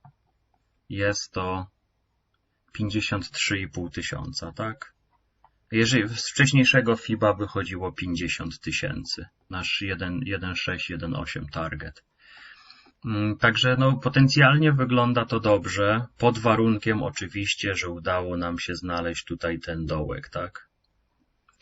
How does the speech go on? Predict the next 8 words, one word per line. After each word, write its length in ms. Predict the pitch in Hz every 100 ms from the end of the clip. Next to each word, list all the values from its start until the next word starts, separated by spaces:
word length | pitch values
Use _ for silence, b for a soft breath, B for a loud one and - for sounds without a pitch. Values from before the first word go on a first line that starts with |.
| B B B B B B B B _ _
Także 320 | 123 120 135
to 120 | 160
chciałem 340 | 147 - 147 127
wam 180 | 131 127
pokazać 460 | 127 131 123 117
w 40 | 113
dzisiejszym 600 | 120 127 120 - 123 113
odcinku. 800 | - - 113 107 117 117 123